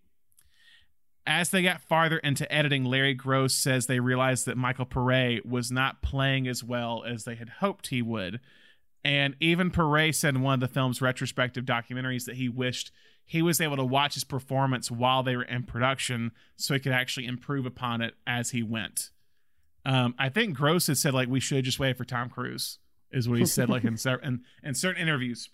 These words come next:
Speaker 1: They soon started working on a score for the film, and they actually hired James Horner,
Speaker 2: Oh.
Speaker 1: who had an, who had an idea for, like, a, he, he wanted, like, an experimental type score for the film. But the team soon realized that while it was a good score,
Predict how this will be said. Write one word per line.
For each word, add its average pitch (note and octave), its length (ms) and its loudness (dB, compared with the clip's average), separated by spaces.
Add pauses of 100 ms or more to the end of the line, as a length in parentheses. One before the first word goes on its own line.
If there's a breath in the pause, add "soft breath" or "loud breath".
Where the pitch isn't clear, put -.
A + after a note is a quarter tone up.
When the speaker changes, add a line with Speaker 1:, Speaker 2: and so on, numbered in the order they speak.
(140 soft breath)
Speaker 1:
They D3 140 2
soon A#3+ 320 2
started G#3+ 280 2
working D#3 260 0
on C#3 80 4
a C3 40 2
score B3 460 0
for E3 140 -2
the B2+ 140 2
film, B2 500 0 (300 loud breath)
and D3 160 -2
they D3 80 2
actually A3 420 0
hired B2 480 0 (140)
James B2+ 440 -2
Horner, G3+ 520 2 (840 soft breath)
Speaker 2:
Oh. G3 200 0
Speaker 1:
who C#3+ 80 4
had E3 160 4
an, D3+ 140 -2 (120)
who D3 120 2
had D#3+ 160 2
an D#3 100 -2
idea C#3+ 340 -2
for, C#3 140 -4
like, C3 140 0
a, C3+ 180 -4
he, C#3+ 160 -2 (180 loud breath)
he F3+ 100 -2
wanted, A3 280 2
like, G3+ 100 4
an F#3 80 2
experimental D#3 560 0
type C#3 300 -2
score B2+ 420 0
for A#2+ 160 -4
the A2+ 80 -2
film. G#2 400 -4 (380 soft breath)
But D#3+ 280 0
the D3+ 120 0
team A#3 400 4
soon G3 320 4
realized C#3+ 680 2
that C3 220 0
while C#3+ 260 2
it D3 60 -4
was C3+ 160 -2
a C3+ 60 -2
good A#3 260 -6
score, A#2 600 2